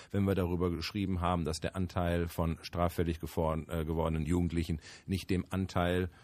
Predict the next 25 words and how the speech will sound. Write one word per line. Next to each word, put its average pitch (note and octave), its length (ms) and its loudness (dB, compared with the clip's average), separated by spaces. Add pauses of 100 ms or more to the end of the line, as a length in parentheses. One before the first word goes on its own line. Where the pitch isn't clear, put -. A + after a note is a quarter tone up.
(140)
äh, F2+ 180 2
von F#2+ 120 0
ausländischen F#2 480 2
Jugendlichen, F#2+ 720 2
äh, F#2+ 160 0
in G2+ 120 0
der F#2+ 60 2
Bevölkerung G2 500 4
entspricht. - 580 -12
Wir E2+ 80 -2
sind, E2 460 -4
äh, E2+ 260 0 (180)
heftigst B2 400 -2
kritisiert F2 460 0
worden, F2+ 240 4
wenn F2+ 140 2
wir F2+ 200 4 (240)
darüber, F2 260 -2
äh, D#2 340 -2
berichtet F2+ 460 0
haben, F#2 260 4
dass E2+ 140 2
der - 200 0
Anteil F#2 500 2 (340)
von E2+ 480 2